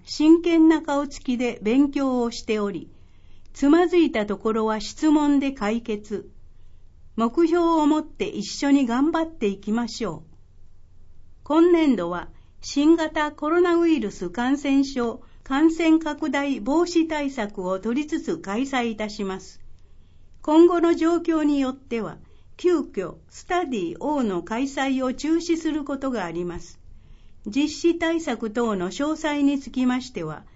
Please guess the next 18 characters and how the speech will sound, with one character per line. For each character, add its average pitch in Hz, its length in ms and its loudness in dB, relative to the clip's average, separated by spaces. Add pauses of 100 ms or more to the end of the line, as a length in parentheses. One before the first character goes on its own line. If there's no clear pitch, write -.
(220)
市 285 340 -6
ウ - 100 -10
ェ 294 160 -2
ブ 339 100 -2
サ 330 200 -2
イ 269 140 -4
ト 175 220 -6
を 175 60 -8
ご 185 120 -8
覧 247 260 -2
く 240 120 -6
だ 208 140 -4
さ 180 180 -10
い。 - 140 -16 (1500)
八 240 320 -2
月 330 300 0
の 285 140 2
日 233 180 2